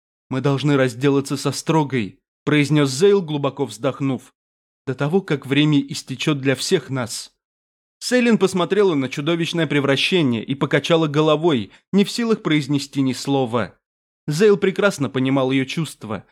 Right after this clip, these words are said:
поскольку работа демона была почти закончена. Кокон раздулся, став вдвое выше Виндиго и ещё больше в ширину.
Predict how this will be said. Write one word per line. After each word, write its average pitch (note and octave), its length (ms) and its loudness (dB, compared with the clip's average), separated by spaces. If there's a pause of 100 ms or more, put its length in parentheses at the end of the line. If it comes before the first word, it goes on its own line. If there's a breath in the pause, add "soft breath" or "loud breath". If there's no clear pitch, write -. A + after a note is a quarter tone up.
(160)
поскольку E3+ 420 0
работа C#3 360 2
демона B2 460 -2
была C3 220 -4
почти D#3+ 320 -6
закончена. C3 840 -4 (420)
Кокон G3+ 300 0
раздулся, D#3+ 760 -4 (160 soft breath)
став G#3+ 280 0
вдвое D3+ 440 0
выше D#3+ 340 0
Виндиго C#3+ 680 2 (160 loud breath)
и A3 60 0
ещё G3 280 2
больше C#3+ 400 -4
в - 80 -16
ширину. B2+ 580 -2